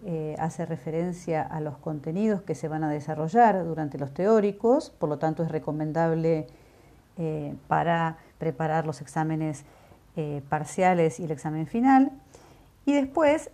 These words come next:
hay una bibliografía obligatoria que tiene que ver con la bibliografía, eh, de lectura para los trabajos prácticos. Por último, eh, nosotros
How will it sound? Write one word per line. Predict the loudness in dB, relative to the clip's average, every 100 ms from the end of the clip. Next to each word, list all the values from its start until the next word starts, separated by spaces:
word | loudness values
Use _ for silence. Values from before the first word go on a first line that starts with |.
| _
hay | 2 4 2
una | 0 -2
bibliografía | 0 2 0 -2 -2 0
obligatoria | 0 2 2 2 4 4 4 2 0
que | -2
tiene | -4 -4
que | -2 0
ver | 4 4 2 -2 -4
con | -2 -2
la | -2
bibliografía, | -2 -2 -4 -6 -6 -4 0 2 2 0 -10 _ _ -20 -20 _ -6
eh, | -4 -2 -2 -4 -8 -8
de | -4 -4
lectura | -4 -4 -2 2 2 2 -2
para | -2 -2
los | -2 -6
trabajos | -2 -2 -4 -8
prácticos. | 2 4 2 -4 -10 -8 -14 -14 -20 -20 -20 -20 -20 -20 _ _ _ _
Por | 2 6
último, | 6 6 6 8 8 6 2 -10 0
eh, | 4 6 4
nosotros | 2 0 0 0 2 0 0